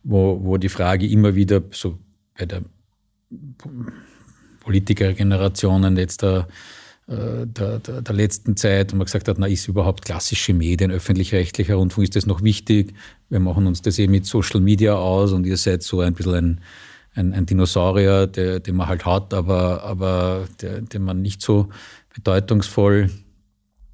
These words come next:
äh, betrachtet. Und jetzt durch die Pandemiezeit und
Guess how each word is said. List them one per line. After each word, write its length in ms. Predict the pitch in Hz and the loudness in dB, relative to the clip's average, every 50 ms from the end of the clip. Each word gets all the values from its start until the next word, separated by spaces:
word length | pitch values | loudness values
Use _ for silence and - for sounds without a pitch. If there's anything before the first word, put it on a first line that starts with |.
| - - - - - | -20 -20 -8 -2 0
äh, 240 | 113 107 110 120 | 2 2 2 0
betrachtet. 760 | 107 - 104 98 95 98 104 110 - - - 131 123 117 - | 0 -2 -2 0 2 2 2 2 0 0 2 2 2 2 2
Und 140 | 113 98 95 | 2 2 4
jetzt 340 | 104 98 98 - - - - - | 4 2 0 -2 -6 -12 0 2
durch 200 | 107 98 - - | 2 2 4 2
die 100 | - - | 0 0
Pandemiezeit 760 | - 90 85 87 90 110 139 147 - - 151 120 120 113 - | 2 2 2 4 6 6 4 4 4 4 4 4 4 2 2
und 400 | 117 98 98 95 - - - - | 4 4 4 2 0 -4 -18 -20